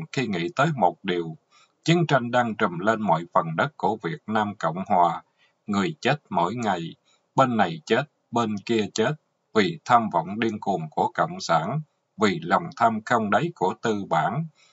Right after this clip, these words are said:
Hiệu cũng biết là chế độ mà anh đang sống không phải là chế độ hoàn hảo, nhưng ít ra anh cũng có được tự do, thứ tự do tối thiểu. Anh được quyền suy nghĩ theo ý mình, anh được tự do sinh sống, ăn nói và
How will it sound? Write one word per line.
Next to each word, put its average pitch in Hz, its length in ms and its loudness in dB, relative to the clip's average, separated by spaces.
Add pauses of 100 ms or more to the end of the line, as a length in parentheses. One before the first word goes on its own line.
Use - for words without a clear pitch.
(200)
Hiệu 90 260 4
cũng 101 220 0
biết 156 240 0
là 87 300 4
chế 147 180 0
độ 85 220 0
mà 92 200 2
anh 110 260 -4
đang 110 220 2
sống 110 180 0 (120)
không 120 260 0
phải 98 180 0
là 101 340 2
chế 147 180 0
độ 85 300 0
hoàn 85 280 4
hảo, 101 360 -4 (420)
nhưng 117 320 -2
ít 147 220 -6
ra 117 200 4
anh 110 240 2
cũng - 280 -6
có 160 160 2
được 160 200 -4 (100)
tự 82 260 -4
do, 101 360 -2 (420)
thứ 131 120 2 (160)
tự - 160 -2
do 107 380 0
tối 120 300 0
thiểu. 156 340 -4 (380)
Anh 117 260 2
được 87 240 -2
quyền 92 180 0 (120)
suy 117 240 -2
nghĩ 85 300 -4
theo 110 240 -2
ý 131 240 0
mình, 95 200 0 (520)
anh 120 220 4
được 82 260 -8
tự 85 120 -2
do 110 280 0
sinh 104 280 -2
sống, 107 240 2 (240)
ăn 110 260 2
nói 120 180 0 (100)
và 95 140 2